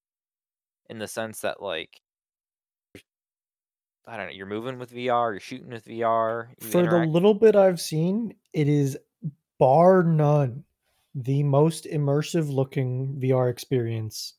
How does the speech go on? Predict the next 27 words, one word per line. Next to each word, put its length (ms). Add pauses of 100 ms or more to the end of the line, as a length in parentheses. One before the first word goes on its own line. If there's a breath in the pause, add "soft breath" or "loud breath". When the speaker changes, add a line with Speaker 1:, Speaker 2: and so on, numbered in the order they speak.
(120)
Speaker 2:
out 180
of 160 (200)
any 260
game 260
I've 160
seen 260
so 180
far. 100 (1300)
Speaker 1:
Like 360 (1900)
if 100
an 120
enemy, 520
like, 260
one 160
of 60
the 60
things 300
is 180 (220)
there's 200
these 140
little 160
crab 360
aliens 360
that 80
hop 260
at 200
ya. 140